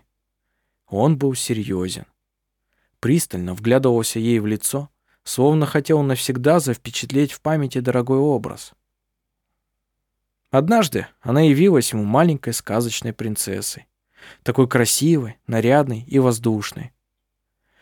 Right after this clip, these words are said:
Теперь от той принцессы мало что осталось. Волосы её резко пахли уксусом после травления вшей, кожа была по-прежнему покрыта сыпью и следами укусов,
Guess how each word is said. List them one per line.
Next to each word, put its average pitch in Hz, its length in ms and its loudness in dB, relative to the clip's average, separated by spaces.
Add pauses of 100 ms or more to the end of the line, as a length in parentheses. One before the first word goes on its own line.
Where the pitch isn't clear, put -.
(240)
Теперь 214 400 2 (120)
от 120 200 -8
той 143 160 4
принцессы 131 600 -2
мало 135 320 2
что - 200 -6
осталось. - 640 -8 (760)
Волосы 143 500 4
её 104 120 2
резко 117 340 0
пахли 113 380 -2
уксусом 131 560 -4
после 107 300 -8
травления 104 540 -4
вшей, 143 400 -6 (760)
кожа 180 360 2
была 110 260 2
по-прежнему 127 600 0
покрыта 113 460 -4
сыпью 123 440 -2
и 95 40 -4
следами 107 460 -2
укусов, 123 600 -6